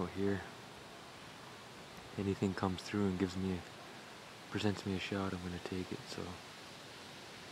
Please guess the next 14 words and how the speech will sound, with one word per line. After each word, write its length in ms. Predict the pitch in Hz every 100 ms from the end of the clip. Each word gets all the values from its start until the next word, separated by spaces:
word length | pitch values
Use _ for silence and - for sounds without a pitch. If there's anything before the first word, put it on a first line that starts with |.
| - - - - - - - -
fingers 340 | - 98 95 -
crossed 460 | - 95 95 92 -
that 160 | -
we 60 | 90 95
get 120 | 95
some 140 | - 90 90
action 320 | 90 - 90 85
here. 160 | 87 87 - - - - - - - - - - - - - - - - - - - - - - - - - - - -
This 120 | - 104
is 140 | 95
actually 460 | 98 98 - 101 95
Jordan's 480 | 98 98 98 95
tree 240 | - 101 98
stand. 440 | - - 98 101